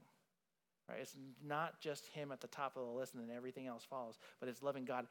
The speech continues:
through everything, right? Everything is an act of worship. Whether you eat or drink, do all to the glory of God, right? And that's what we're,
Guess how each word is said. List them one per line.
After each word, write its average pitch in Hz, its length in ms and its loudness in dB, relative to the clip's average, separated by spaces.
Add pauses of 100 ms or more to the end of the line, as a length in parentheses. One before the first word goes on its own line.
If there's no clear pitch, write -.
(120)
through 165 640 2 (440)
everything, 113 460 -2 (960)
right? 127 140 -2 (180)
Everything 180 640 4
is 147 140 0
an 139 140 -4
act 143 240 0
of 131 120 -6
worship. 131 320 0
Whether 131 160 4
you 127 220 -2
eat 180 220 0
or 151 80 -6
drink, 156 300 -2 (480)
do 160 160 0
all 190 440 10
to 147 60 -6
the 131 100 -4
glory 123 300 2
of 110 80 -8
God, 113 160 0 (1000)
right? 127 180 -8
And 131 140 -8
that's 156 340 2
what 175 100 -2
we're, 135 200 0